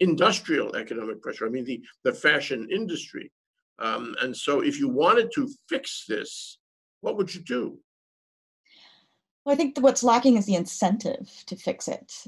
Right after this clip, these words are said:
Speaker 2: I'm, on the one hand, I do think consumers play somewhat of a role, but not enough. And what really is the l-, missing link is the fact that because these,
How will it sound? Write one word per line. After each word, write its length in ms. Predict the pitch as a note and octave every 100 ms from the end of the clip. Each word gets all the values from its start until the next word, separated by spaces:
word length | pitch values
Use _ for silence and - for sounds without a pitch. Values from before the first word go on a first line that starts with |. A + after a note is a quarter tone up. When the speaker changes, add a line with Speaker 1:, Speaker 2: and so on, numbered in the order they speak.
| -
Speaker 2:
I'm, 300 | F3+ F3 E3+ -
on 160 | F#3
the 100 | F#3+
one 200 | G#3+ C#4
hand, 300 | C4+ B3 A3
I 60 | G3+
do 260 | G3 A3+ A3
think 340 | G#3+ G3 G3 _
consumers 520 | - G3+ - B3+ A#3+
play 280 | - A3+ G3+
somewhat 460 | G3 - F3+ F#3+ G3
of 100 | G3
a 80 | F3
role, 460 | D#3+ D#3+ G3 B3 - _ _ _ -
but 120 | -
not 220 | G#3 F#3
enough. 340 | E3 C#3 - - - _ -
And 120 | G3+
what 140 | G3+
really 360 | G3 A3 A3+ A3+
is 260 | - F#3+ F#3
the 120 | F#3
l-, 480 | F#3 G3 F#3 F#3 G3
missing 440 | - G#3+ A3 A3 F3
link 320 | F3 A3+ A3+
is 120 | F#3+
the 100 | F#3+
fact 400 | - F3+ F#3+ -
that 340 | F3 D#3+ - - _ _ -
because 420 | A3 - C4 A#3
these, 420 | A#3 G#3 F#3+ -